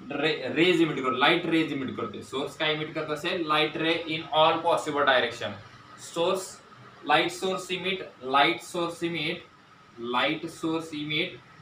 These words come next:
light rays in all possible direction in rectilinear propagation. कशामध्ये, कशामध्ये तर स्ट्रेट लाईन मध्ये. रेक्टिलिनियर प्रोपगेशन म्हणजेच काय? स्ट्रेट लाईन मध्ये तो काय करतोय? लाईट ट्रॅव्हल करतोय. ही जर आपण कशामधून पास केली आपण? This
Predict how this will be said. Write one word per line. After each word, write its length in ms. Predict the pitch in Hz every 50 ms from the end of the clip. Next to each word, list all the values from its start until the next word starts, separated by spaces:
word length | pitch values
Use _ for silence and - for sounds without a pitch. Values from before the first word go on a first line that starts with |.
| - - - - - - - - - - -
light 400 | 135 135 143 151 165 165 160 -
rays 360 | 156 165 151 151 170 185 180 - - 156
in 140 | 160 160 165
all 340 | 160 - - 143 151 156
possible 560 | 156 - - 160 151 151 - 160 151 156 156 151
direction 560 | 156 147 143 147 156 147 - - 147 143 156 147 135 - - 147
in 100 | 165 180
rectilinear 920 | 185 - - 127 131 147 160 156 - - - 185 190 190 180 180 180 - 170
propagation. 480 | 160 151 131 143 139 135 131 123 123 107 98 - 120
कशामध्ये, 420 | 120 135 147 151 156 151 151 156
कशामध्ये 480 | 151 160 143 139 151 147 147 156 156 156
तर 260 | - 180 196 208 208 - - - - -
स्ट्रेट 460 | - - - - 196 196 190 190 -
लाईन 220 | 185 180 175 170
मध्ये. 300 | 160 151 139 127 123 101 110
रेक्टिलिनियर 480 | 120 117 - - 147 151 151 156 156 151
प्रोपगेशन 480 | 151 151 147 147 156 156 151 151 160
म्हणजेच 280 | 156 156 156 156 151 -
काय? 180 | 180 190 196
स्ट्रेट 420 | 196 190 - - 185 175 165 - 151
लाईन 140 | 160 160 160
मध्ये 260 | 165 156 151 151 147
तो 80 | 156
काय 120 | 151 151 147
करतोय? 400 | 147 147 143 143 160 180 208 208 - - - - _ -
लाईट 320 | 127 - 165 160 - - 147
ट्रॅव्हल 360 | 151 156 143 139 135 135 131
करतोय. 280 | 135 127 123 - 117 104 - - _ _ _ -
ही 140 | 175 185 190
जर 120 | 196 208
आपण 220 | 202 196 - 202 196
कशामधून 460 | 190 190 - 185 180 185 190 190 190
पास 260 | - 185 180 180 -
केली 160 | - 185 180
आपण? 260 | 180 175 - 170 180 190 208 208 208 - - - - _ _ -
This 140 | 139 160